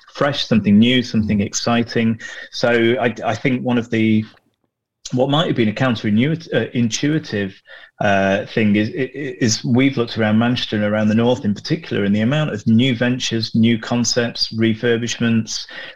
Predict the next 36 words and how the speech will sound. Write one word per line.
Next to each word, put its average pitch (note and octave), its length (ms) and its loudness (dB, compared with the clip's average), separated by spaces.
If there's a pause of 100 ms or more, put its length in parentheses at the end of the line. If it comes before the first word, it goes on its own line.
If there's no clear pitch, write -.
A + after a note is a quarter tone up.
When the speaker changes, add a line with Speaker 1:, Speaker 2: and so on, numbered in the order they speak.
Speaker 1:
uh, A2 260 4
people A#2+ 300 -2
expanding A#2 580 0
premises, A2+ 640 -2
you A#2+ 120 0
know, G#2 160 0
changing A2+ 560 0
things G#2+ 260 0
up, A2+ 140 2
whether A2 200 -2
it's G#2+ 140 -10
the G#2+ 80 0
menu A2+ 400 2
or G#2 60 0
the G2+ 80 -4
fit - 280 -8
out A2 180 0
or G#2 40 -2
whatever, A2 420 0 (600)
is B2 160 2
absolutely C#3 400 0
massive. C3 400 0 (180)
Speaker 2:
Mm. A#2 60 0
Speaker 1:
Uh, G#2+ 280 2
as A#2 160 0
I, A#2 100 4
as B2 180 0
I A#2+ 40 0
said A2+ 220 -2
before, A2+ 280 2
no B2+ 280 4
one's B2+ 320 0
resting A#2 300 -2
on A2+ 80 -2
their G#2+ 120 -2
lau-, A2 240 -2